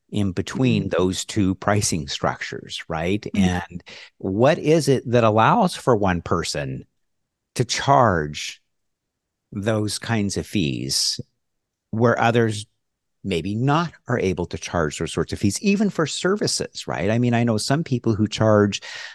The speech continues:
Speaker 1: um, for, for three sessions, six hundred dollars.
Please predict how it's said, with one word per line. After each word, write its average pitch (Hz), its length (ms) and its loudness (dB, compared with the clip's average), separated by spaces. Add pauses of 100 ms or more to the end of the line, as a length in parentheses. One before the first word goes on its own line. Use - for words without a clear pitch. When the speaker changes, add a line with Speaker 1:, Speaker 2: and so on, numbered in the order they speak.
(140)
Speaker 1:
um, 107 580 4
for, 110 600 4
for 110 180 4
three 113 280 0
sessions, 120 560 0
six - 260 -2
hundred 107 240 2
dollars. 127 720 2